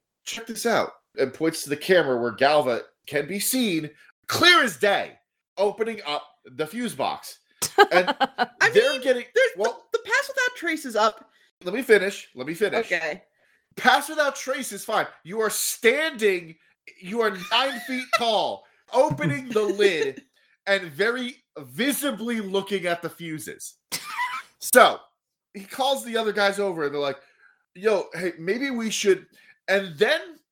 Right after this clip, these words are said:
Speaker 1: you start to literally just start breaking things.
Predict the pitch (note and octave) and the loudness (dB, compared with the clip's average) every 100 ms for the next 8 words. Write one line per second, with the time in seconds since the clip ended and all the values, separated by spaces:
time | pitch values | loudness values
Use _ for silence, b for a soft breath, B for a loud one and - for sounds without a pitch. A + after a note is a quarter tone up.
0 | _ _ - D#3 A3 G#3+ - G3+ G3+ - | _ _ -18 -10 -6 -4 2 2 0 -6
1 | F#3+ E3+ D3 E3+ F#3 F3+ F#3+ - _ - | -12 -10 -6 -2 -2 -4 -10 -16 _ -16
2 | A2 D#3 - E3+ D#3 G2+ - A2+ C#3 E3+ | -8 -6 -2 2 2 0 -8 -6 -4 -4
3 | C4 A#3+ D4 D#4 D#4+ - | -6 -2 -2 -4 -6 -10